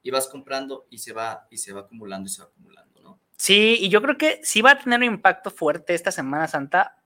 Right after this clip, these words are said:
Speaker 2: por el tema inflacionario, o sea, ese incremento de precios, que si eres una, imagínate que eres una familia que viajó el año pasado a un des-, al mismo destino turístico, tú ya traías en tu mente gastarte, vamos a suponer, diez mil pesos,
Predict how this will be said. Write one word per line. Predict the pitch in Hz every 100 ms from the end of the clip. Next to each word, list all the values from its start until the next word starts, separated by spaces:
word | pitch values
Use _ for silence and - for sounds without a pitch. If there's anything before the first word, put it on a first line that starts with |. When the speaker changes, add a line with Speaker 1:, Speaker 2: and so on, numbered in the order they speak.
| -
Speaker 2:
por | 147
el | 143 139
tema | 156 175
inflacionario, | 170 131 - 120 127 120
o |
sea, | 107 135
ese | 147
incremento | 214 208 156 135 143 143
de | 165
precios, | 147 131 - 196 - - _
que | - 147
si | 185
eres | 208 226
una, | 220 220 190 -
imagínate | 165 180 254 214
que | 202
eres | 202
una | 208 202
familia | 160 143 160 170
que | 156
viajó | 123 117 147
el | 151
año | 156 143
pasado | 120 135 123 151 175 _ _
a | 123 123 117 117 117 113 _
un | 135 147
des-, | 147 -
al | 131 156
mismo | 185 214 240
destino | - 180 180
turístico, | 143 151 165 - 226 - _ - _
tú | - 226
ya | 247
traías | 240 214 208 202
en | 214
tu | 208
mente | 160 160 160 180
gastarte, | 127 - 139 - 143
vamos | 139 151
a | 151
suponer, | - - - 127 127
diez | 135 127
mil | 151 175
pesos, | 175 170 175 277